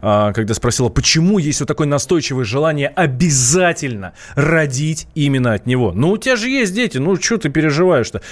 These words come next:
И вроде там у него там тоже есть. Ну, кстати, по-моему, Чернышова, по-моему, нет детей. Ну, вот. Ну, че, ну, что такого-то, да? Ну, у вас же вот какие-то есть дети, вы же живете вместе, воспитываете этих детей. Но почему ты хочешь родить именно обязательно от него?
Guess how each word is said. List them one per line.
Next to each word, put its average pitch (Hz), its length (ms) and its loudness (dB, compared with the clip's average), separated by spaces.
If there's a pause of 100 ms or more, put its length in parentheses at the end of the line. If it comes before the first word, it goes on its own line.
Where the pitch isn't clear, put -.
(120)
И 139 60 2
вроде 156 200 2
там 139 200 0
у 156 40 -2
него 143 320 2
там 127 200 -2
тоже 117 260 0
есть. 113 240 -2
Ну, 131 240 -4
кстати, 123 220 -4
по-моему, 113 200 0
Чернышова, 113 400 -2
по-моему, 101 260 -2
нет 80 80 -4
детей. - 220 -12 (340)
Ну, 127 160 2
вот. 113 200 0
Ну, 160 480 0
че, 208 180 0
ну, 185 300 2
что - 220 -2
такого-то, 117 500 -2
да? 120 260 0
Ну, 131 100 0
у 151 60 2
вас 151 120 2
же 147 60 -2
вот 151 120 -4
какие-то 202 340 -2
есть 120 360 0
дети, 123 200 -2
вы 104 120 0
же 120 160 4
живете 151 320 0
вместе, 147 360 -4
воспитываете 190 520 0
этих 180 160 -2
детей. 139 420 -2 (340)
Но 143 140 2
почему 156 380 2
ты 180 80 0
хочешь - 260 -2
родить 139 300 0
именно 131 200 0
обязательно 120 380 0
от 113 100 -4
него? 117 200 0